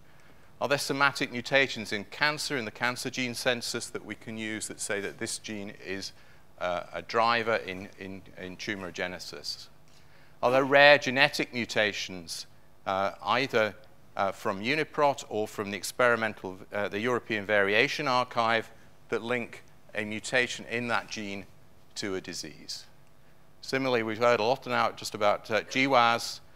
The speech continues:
uh, and complex disease. So we take data initially from the G waz catalog on the lead snips. We want later to expand that to get the, um, the full association signals. Um, but at the moment, we're using the G waz catalog.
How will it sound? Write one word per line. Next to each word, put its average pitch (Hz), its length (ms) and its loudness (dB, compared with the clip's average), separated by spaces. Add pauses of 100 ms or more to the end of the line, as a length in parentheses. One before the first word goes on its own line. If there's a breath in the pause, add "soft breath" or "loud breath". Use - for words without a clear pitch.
(320 soft breath)
uh, 95 280 -2
and 95 160 -8
complex 160 500 2
disease. 104 380 -4
So 113 100 -2
we 127 140 -4
take 139 320 4
data 127 320 2
initially 131 480 0
from 117 200 -4
the 107 80 -4
G 120 200 -4
waz 110 240 0
catalog 98 580 -4
on 95 120 -6
the 90 60 -10
lead 127 300 -4
snips. - 540 -4 (420 loud breath)
We 113 60 -10
want 113 200 0
later 127 380 2
to 110 220 -2
expand 127 600 2
that - 320 2
to 104 140 -6
get - 360 0
the, 101 260 -4
um, 92 240 -4 (100)
the 101 200 -8
full 139 260 -4
association 107 840 -2
signals. 98 640 -6 (580 soft breath)
Um, 90 280 -2 (680)
but 92 80 -8
at 98 100 -6
the 101 80 -12
moment, 95 360 -6
we're 92 100 -8
using 87 300 -10
the 82 60 -14
G 85 180 -12
waz 80 240 -10
catalog. - 480 -10